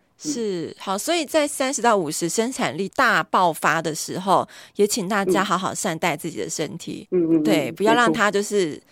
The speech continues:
Speaker 1: 精力大喷发，
Speaker 2: 没错。
Speaker 1: 然后到最后你可能五十，我们在，待会讲了下一个阶段之后，就会比较很多累的事情出现了。
Speaker 2: 对啊，对啊，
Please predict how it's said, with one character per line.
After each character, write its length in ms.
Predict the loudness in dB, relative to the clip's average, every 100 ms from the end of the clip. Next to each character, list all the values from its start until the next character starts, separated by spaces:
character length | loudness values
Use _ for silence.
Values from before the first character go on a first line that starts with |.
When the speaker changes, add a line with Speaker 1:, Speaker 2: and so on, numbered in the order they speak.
| _
Speaker 1:
精 320 | -6 -4 -2
力 140 | -2
大 240 | 2 2 2
喷 240 | -2 -6
发， 200 | -4 -2
Speaker 2:
没 40 | -2
错。 20 |
Speaker 1:
然 80 | -2
后 100 | 0
到 180 | 0 0
最 160 | 0
后 160 | -2 -2
你 60 |
可 80 | -4
能 100 | -6
五 100 | -6
十， 380 | -8 -6 -6 -6 -10 -12
我 80 | -6
们 160 | -4 -4 -2
在， 260 | 0 0
待 180 | 2 2
会 120 | 4
讲 180 | 2 0
了 80 | -2
下 200 | -2 0
一 40 |
个 80 | 0
阶 180 | -2 -2
段 200 | -2 -4
之 120 | -2
后， 80 | -4
就 120 | -2
会 140 | -4 -4
比 80 |
较 280 | -2 -2 -2 -6
很 140 | -4
多 140 | -2 0
累 200 | 2 0
的 80 | -2
事 140 | -4
情 200 | -8 -10
出 200 | -10 -10
现 240 | -8 -10 -10 -14
了。 120 | -18 -20 _
Speaker 2:
对 140 | 0 0
啊， 140 | 2
对 120 | 0
啊， 120 | 0